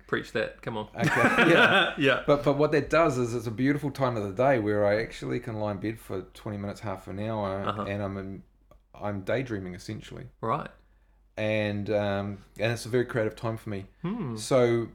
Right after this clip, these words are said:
Speaker 1: So that would be something you do every day?
Speaker 2: Uh, almost.
Speaker 1: Yeah.
Speaker 2: If I, if I've gotta get up at, you know, four thirty and get
Speaker 1: Yeah,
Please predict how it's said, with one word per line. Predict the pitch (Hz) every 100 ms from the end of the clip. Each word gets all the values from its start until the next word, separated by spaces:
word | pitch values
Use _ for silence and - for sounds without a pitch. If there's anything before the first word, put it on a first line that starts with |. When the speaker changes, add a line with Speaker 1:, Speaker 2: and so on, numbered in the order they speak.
| _ -
Speaker 1:
So | - 139
that |
would | 135
be | 127
something | 131 131
you | 123
do | 123 127
every | 127
day? | 131 156 226 _ _ _ _ _ _ -
Speaker 2:
Uh, | 80 107 - - _
almost. | - 117 104 101 - - -
Speaker 1:
Yeah. | 175 160 -
Speaker 2:
If | 123 -
I, | 123
if | 123 131
I've | 135 135
gotta | 127
get | 117 107
up | -
at, | - -
you | 110
know, | -
four | 101 - 104
thirty | - 98 95 92
and | 92
get | 95
Speaker 1:
Yeah, | 120